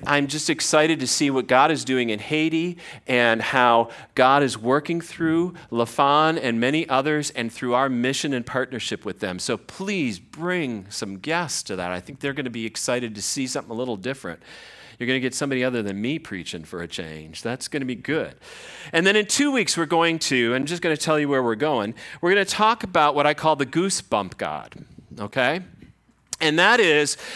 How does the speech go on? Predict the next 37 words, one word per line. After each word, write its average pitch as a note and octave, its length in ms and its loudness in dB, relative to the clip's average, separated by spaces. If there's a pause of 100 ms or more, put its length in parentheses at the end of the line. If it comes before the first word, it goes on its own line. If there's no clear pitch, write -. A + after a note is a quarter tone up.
(160)
where D3+ 140 2
people F#3+ 280 0
say, D3+ 240 4
"Hey, B2+ 420 4
I, F#2 540 -2 (400)
you A2 140 -2
know, G#2 200 0
wanna E3+ 240 2
believe F3+ 260 0
in D#3+ 100 -2
God, C#3+ 300 2
but C3+ 100 0
I A#2 80 2
just C3 340 -2
don't B2 260 -2
feel C3 600 -2
him. D2 440 -14 (1120)
I C3+ 100 4
tried G#3+ 420 4
reading D#3+ 320 2
the C3+ 80 2
Bible, C3 340 4
but A#2 140 0
I A#2 60 2
didn't B2 220 -2
feel A2+ 240 -2
anything. F2 440 -10 (460)
I C3 80 4
went F#3 220 2
to G#3+ 60 -2
church, D#3 440 0
and A2 100 -4
boy, G2+ 440 0 (1300)
I A2+ 80 0
didn't A2+ 160 -2
feel D3 260 -2
it." D#2 100 -8